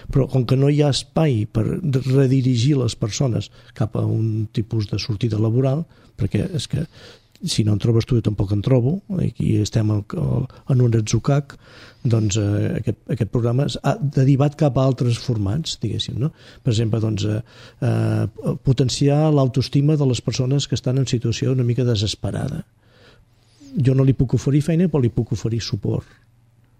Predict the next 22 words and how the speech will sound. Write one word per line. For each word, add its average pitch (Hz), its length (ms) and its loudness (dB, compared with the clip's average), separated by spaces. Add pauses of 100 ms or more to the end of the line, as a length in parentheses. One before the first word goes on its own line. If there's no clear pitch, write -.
Doncs, 123 300 -6
doncs 113 320 -6
oferim 117 320 -2
el 95 80 -4
que - 80 -6
puguem 104 380 -8
dintre 107 280 -4
d'aquesta, 98 440 -6 (320)
d'aquest 110 260 0
marc. 101 300 -2 (440)
Per 127 140 2
tant, 131 160 4
els 123 80 0
programes 147 420 2
van 147 160 2
variant 143 440 2 (260)
també 131 240 0
en 135 160 0
funció 123 320 -2
d'això 120 320 -2
que 123 100 -2
dèiem 113 240 0